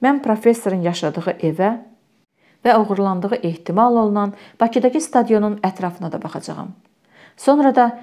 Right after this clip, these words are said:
General Hüseynovun yanına getməliyəm. İndi orada vəziyyətin necə olmasını tək Allah bilir." Artıq axşam saat doqquza qalırdı. İlyas Bakıda, Baş prokurorluğun həyətində maşından düşüb,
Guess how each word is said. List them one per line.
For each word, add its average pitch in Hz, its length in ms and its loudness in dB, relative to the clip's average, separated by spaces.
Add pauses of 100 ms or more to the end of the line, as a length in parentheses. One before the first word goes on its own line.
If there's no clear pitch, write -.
(160)
General 262 360 4
Hüseynovun 226 480 2
yanına 165 240 -2
getməliyəm. 160 560 -10 (580)
İndi 202 220 4
orada 196 240 2
vəziyyətin 180 600 -2
necə 220 180 -2
olmasını 196 540 -2
tək 269 300 -8
Allah 160 420 -8
bilir." - 320 -18 (1500)
Artıq 247 360 2
axşam 220 300 -2
saat 185 300 -4
doqquza 160 360 -10
qalırdı. 151 380 -12 (920)
İlyas 277 460 4
Bakıda, 160 440 -4 (500)
Baş - 240 2
prokurorluğun 214 560 2
həyətində 180 440 -2
maşından 175 520 0
düşüb, 214 300 0